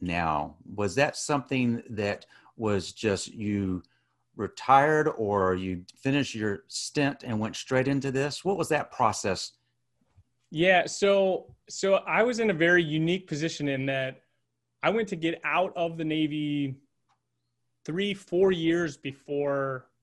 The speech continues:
Speaker 2: uh, I actually really got out. And I submitted my papers and I was done. There's almost nothing that could be done to reverse it. And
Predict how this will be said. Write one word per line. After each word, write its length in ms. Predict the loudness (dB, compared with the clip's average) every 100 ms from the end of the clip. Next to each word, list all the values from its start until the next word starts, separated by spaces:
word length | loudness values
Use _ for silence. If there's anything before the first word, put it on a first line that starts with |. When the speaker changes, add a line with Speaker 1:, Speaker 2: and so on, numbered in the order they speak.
| _ -16
Speaker 2:
uh, 480 | -12 -10 -10 -10 -4
I 100 | -2
actually 480 | 0 0 -2 -4 -4
really 260 | -2 -4
got 200 | -4 -4
out. 320 | -4 -4 -8 -14 _ _ _ -6
And 100 | -2
I 40 | -2
submitted 380 | -2 0 2
my 140 | 2 -2
papers 680 | 0 0 2 2 4 2 0
and 100 | -2
I 80 |
was 180 | -4 -4
done. 360 | 2 4 2 -2
There's 340 | -10 -12 -14 -8
almost 360 | -4 -4 -6
nothing 420 | -4 -4 -4 -4
that 140 | -4 -6
could 200 | -10 -12
be 100 | -8
done 360 | -6 -4 -4
to 320 | -6 -4 -4 -4
reverse 480 | -6 0 0 -2
it. 220 | -6 -10 -12 _ _ _ _ _ -10
And 580 | -6 -4 -2 -4 -6